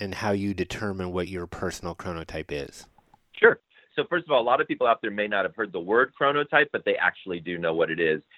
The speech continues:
Speaker 2: If anybody out there has ever been called an early bird or a night owl, um, those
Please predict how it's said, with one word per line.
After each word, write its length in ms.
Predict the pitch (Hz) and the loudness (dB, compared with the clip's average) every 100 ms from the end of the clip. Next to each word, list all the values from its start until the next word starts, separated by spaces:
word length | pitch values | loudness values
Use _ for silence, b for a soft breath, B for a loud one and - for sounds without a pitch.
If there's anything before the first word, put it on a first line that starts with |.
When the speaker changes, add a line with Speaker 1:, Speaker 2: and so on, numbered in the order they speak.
| b - | b 0
Speaker 2:
If 140 | 92 | 6
anybody 460 | 120 156 151 143 120 | 6 8 8 10 8
out 180 | 120 | 6
there 160 | 123 113 | 4 2
has 140 | 101 | 4
ever 200 | 101 107 | 2 0
been 220 | 95 98 98 | -2 -6 -6
called 320 | 101 90 85 | -4 -4 -6
an 60 | - | -6
early 320 | 98 113 113 107 | 0 0 0 0
bird 380 | 107 104 101 - | 2 4 2 0
or 140 | 82 | -2
a 80 | 78 | -2
night 380 | 82 104 156 123 | 2 4 6 4
owl, 400 | 82 80 73 - _ _ _ | 4 2 -4 -8 _ _ _
um, 300 | 87 92 92 87 | -2 -2 -2 2
those 280 | 113 139 | 4 2